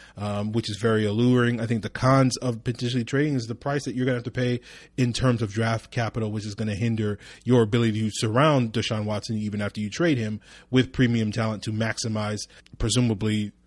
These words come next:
three out of those ten seasons that you're hoping to have with him.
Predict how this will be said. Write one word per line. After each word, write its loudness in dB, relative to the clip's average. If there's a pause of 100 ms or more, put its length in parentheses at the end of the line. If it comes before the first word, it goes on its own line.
(200)
three 0
out 0
of -4
those -4 (380)
ten 2
seasons 0
that 2
you're 0 (220)
hoping 0
to 0
have 2
with -10
him. -12